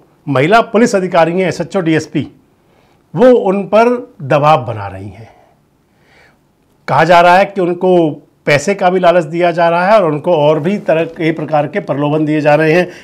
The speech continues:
गलती और माफ़ी की बात भी कही जा रही है। इसके साथ साथ ही जो पीड़ित पुलिसकर्मी हैं, जिनके कहीं भी अभी तक कोई ना बयान हुए,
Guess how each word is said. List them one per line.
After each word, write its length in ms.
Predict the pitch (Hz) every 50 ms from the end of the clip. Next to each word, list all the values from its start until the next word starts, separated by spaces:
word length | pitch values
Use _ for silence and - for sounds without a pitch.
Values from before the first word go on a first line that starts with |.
| _ - -
गलती 320 | 131 147 156 156 - 202
और 120 | 202 190 165
माफ़ी 320 | 151 139 131 - - 165
की 120 | 156 185 175
बात 160 | 165 160 147
भी 120 | 156 170
कही 160 | 165 160 147
जा 140 | 147 151 147
रही 200 | 143 143 143 143
है। 140 | 135 139 135 - _ _ _ _ _ _ _ _ _ _ _ _ _ _ _ _ - - _ _ -
इसके 240 | 190 185 - 262
साथ 200 | - 208 214 214
साथ 260 | 208 - 226 226 226 254
ही 80 | 262
जो 140 | 254 294 269
पीड़ित 520 | - - - 202 202 208 254 285 285 -
पुलिसकर्मी 540 | - 214 208 - - - 190 175 175 180 160
हैं, 300 | 131 127 107 90 - _ _ _ _ _ _ _ _ _ _ _ _ _ -
जिनके 320 | 123 143 151 147 220 226
कहीं 320 | 226 220 175 147 156 185 190
भी 160 | 180 202 220
अभी 200 | 202 160 180 202
तक 220 | 180 214 208 208
कोई 160 | - 208 208 214
ना 140 | 208 214
बयान 340 | 175 139 127 127 135 170 180
हुए, 260 | 165 175 202 226 233